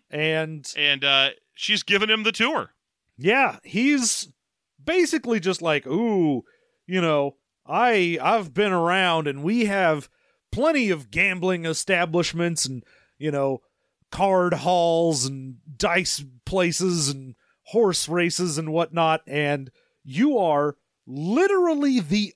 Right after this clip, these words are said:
Speaker 1: only one of these gambling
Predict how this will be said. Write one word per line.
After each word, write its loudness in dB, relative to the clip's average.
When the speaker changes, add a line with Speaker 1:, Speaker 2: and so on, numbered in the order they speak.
Speaker 1:
only 2
one 0
of 0
these -2
gambling -2